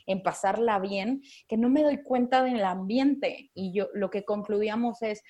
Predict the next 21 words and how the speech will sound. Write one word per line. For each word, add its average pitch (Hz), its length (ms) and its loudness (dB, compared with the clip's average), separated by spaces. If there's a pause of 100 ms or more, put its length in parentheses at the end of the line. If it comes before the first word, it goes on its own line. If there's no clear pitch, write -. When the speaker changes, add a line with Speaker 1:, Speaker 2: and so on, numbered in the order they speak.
(260)
Speaker 1:
los 220 300 0
siete, 269 580 0
en 196 120 -6
su 202 160 -8
felicidad 190 720 0
más 254 320 0
álgida, 185 580 -2
necesitan 202 520 -6
ser 220 180 -4
muy 247 200 2
conscientes 214 580 -4
de 190 80 -4
las 165 200 -8
otras 175 320 -8
personas 170 560 -10 (380)
para 185 180 0
no 208 240 -4
pasar 202 440 -2
sobre 202 420 0
eso. - 280 -8
Speaker 2:
Ujú. 98 340 -20